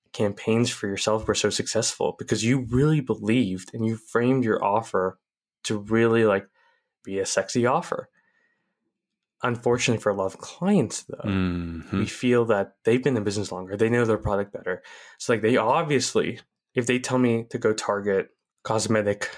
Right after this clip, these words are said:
Speaker 1: surgery clinics, right, and that every single one of them needs S E O and P P C, then we're gonna go say that because we have the same convention, con-, uh, convection. Oh God, I can't even talk. Conviction. There we go.
Speaker 2: Conviction.
Speaker 1: <laughs> That's a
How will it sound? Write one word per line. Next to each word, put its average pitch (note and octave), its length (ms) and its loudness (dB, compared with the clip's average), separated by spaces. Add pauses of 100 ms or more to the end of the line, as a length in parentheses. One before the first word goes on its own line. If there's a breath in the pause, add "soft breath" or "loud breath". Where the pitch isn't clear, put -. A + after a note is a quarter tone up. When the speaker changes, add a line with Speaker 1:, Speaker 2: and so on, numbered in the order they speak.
Speaker 1:
surgery G2+ 720 0 (100)
clinics, - 640 -2 (320)
right, G#2 320 0 (280)
and G#2+ 580 0
that G2 480 -2 (1040)
every C#3+ 220 0
single B2 340 2
one G#2+ 180 2
of G2+ 80 2
them G2 160 2
needs G2 440 -4 (840)
S A2+ 180 -4
E A2+ 100 4
O G#2 60 4
and G2 80 -6
P G2+ 100 -4
P A2 120 -6
C, A#2 220 -2
then D3 340 2
we're E3 140 0
gonna G#3 180 2
go F#3 80 2
say D3+ 300 0
that - 240 -8 (160)
because C3 240 0
we A#2+ 100 2
have C#3+ 80 0
the G#3 80 2
same F3 200 0
convention, A#2 500 0 (160)
con-, A2+ 320 -4
uh, G#2+ 300 0
convection. A#2 600 -6
Oh G#2+ 60 -10
God, G#2 160 -8
I F#2+ 40 -6
can't G#2+ 200 -8
even F#2+ 100 -10
talk. - 320 -6
Conviction. A#2 680 -2
There G#2+ 140 2
we A2 60 0
go. G#2 80 0
Speaker 2:
Conviction. F#2+ 480 -2
Speaker 1:
<laughs> - 260 -2
That's G#2+ 340 0
a - 40 -10